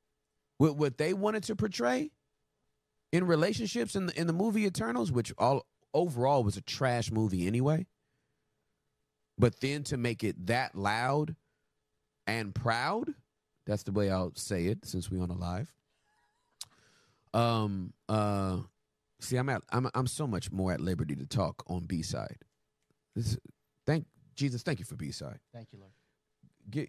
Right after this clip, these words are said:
Speaker 1: give us what we need so we don't have to keep. I don't like talking in code. That, I don't, I don't, I don't sw-, I don't, I don't, I don't code switch no more. The fact that I haven't talked in code right now just makes me angry.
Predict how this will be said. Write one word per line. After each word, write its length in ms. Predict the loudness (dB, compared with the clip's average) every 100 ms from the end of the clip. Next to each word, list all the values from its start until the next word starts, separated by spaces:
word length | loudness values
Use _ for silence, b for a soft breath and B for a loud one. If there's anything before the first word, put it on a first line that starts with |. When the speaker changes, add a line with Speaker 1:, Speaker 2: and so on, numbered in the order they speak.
| -4
Speaker 1:
give 180 | -4 -4
us 140 | -6
what 160 | -6 -6
we 100 | -6
need 280 | -6 -6
so 120 | -6 -2
we 120 | 0
don't 140 | 0
have 120 | 0
to 80 | -4
keep. 240 | -4 -4 -4 _ _ _ _ _ 0
I 80 | 2
don't 160 | 2
like 160 | 0 0
talking 300 | -2 -4 -4
in 80 | -4
code. 340 | -2 -2 -4 -8 -10
That, 160 | -10 -10 -8
I 40 | -4
don't, 240 | -4 -6
I 60 | -2
don't, 220 | -2 -2 -4
I 60 | -2
don't 180 | -2
sw-, 180 | -4 -8 -2
I 100 | 0
don't, 180 | 2 2
I 80 | 2
don't, 240 | 2 -2 _ _ _ _ _
I 80 | 2
don't 140 | 2 4
code 260 | 4 4
switch 320 | 2 -2 0
no 120 | 0 0
more. 280 | 2 2
The 140 | 0 -2
fact 200 | -2 0
that 60 |
I 60 | 0
haven't 240 | -2 -2
talked 160 | -2 -2
in 60 | -2
code 240 | 0 0
right 140 | 0 -2
now 180 | -6 -6
just 220 | -10 -12
makes 240 | -12 -12
me 120 | -12 -6
angry. 340 | -6 -6 -8